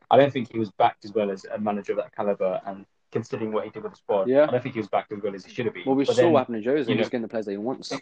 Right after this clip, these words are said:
Speaker 2: and he didn't. Poch
Speaker 1: Exactly.
Speaker 2: didn't.
Speaker 1: So then, so, so that's my question there. Did,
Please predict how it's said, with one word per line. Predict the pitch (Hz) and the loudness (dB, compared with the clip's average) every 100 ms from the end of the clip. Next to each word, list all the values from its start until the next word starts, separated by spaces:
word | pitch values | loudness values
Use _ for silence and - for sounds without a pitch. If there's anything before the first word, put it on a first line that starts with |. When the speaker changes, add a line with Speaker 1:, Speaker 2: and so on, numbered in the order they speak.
| - | -8
Speaker 2:
and | 107 | -4
he | 113 | -4
didn't. | 101 - - | -4 -6 -4
Poch | 135 | 2
Speaker 1:
Exactly. | - 165 120 | 6 6 4
Speaker 2:
didn't. | 127 - - | 0 -4 -8
Speaker 1:
So | 135 | 2
then, | 139 156 - - | 2 2 -4 -8
so, | 139 135 | -6 -6
so | _ 139 | _ 2
that's | 165 | 2
my | - 131 | 2 -2
question | - 175 - | -2 -8 0
there. | 131 131 - | 4 4 2
Did, | 113 | -6